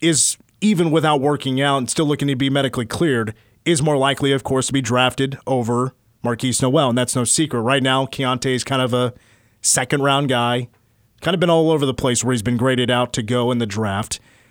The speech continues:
But we also have the N B A lottery tonight, and that obviously isn't gonna matter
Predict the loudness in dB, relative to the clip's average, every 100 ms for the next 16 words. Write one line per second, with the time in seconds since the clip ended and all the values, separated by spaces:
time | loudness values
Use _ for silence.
0 | _ _ _ _ -4 0 4 4 4 2
1 | 2 2 2 2 2 2 2 0 -2 -4
2 | -4 -4 -6 -10 _ _ _ _ _ -4
3 | -2 0 -2 -4 -8 _ _ _ _ _
4 | _ _ _ _ _ _ _ _ _ _
5 | _ _ _ _ _ _ -6 0 2 2
6 | 2 0 0 0 0 2 2 2 0